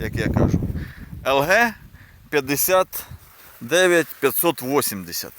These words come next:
Не всі, можливо. Можливо, цього виробника саме, що я купив. Але фірми Л Г. І це офіційна фірма Л Г. Це не куплено на базарі. Хто дивиться в перший раз,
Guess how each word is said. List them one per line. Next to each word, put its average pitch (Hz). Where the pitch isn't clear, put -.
Не 175
всі, 185
можливо. 123
Можливо, 233
цього 202
виробника 165
саме, 160
що 139
я 147
купив. 135
Але 165
фірми 165
Л 147
Г. 127
І 123
це 185
офіційна 165
фірма 143
Л 139
Г. 104
Це 165
не 160
куплено 143
на 135
базарі. 127
Хто 117
дивиться 131
в -
перший 135
раз, 202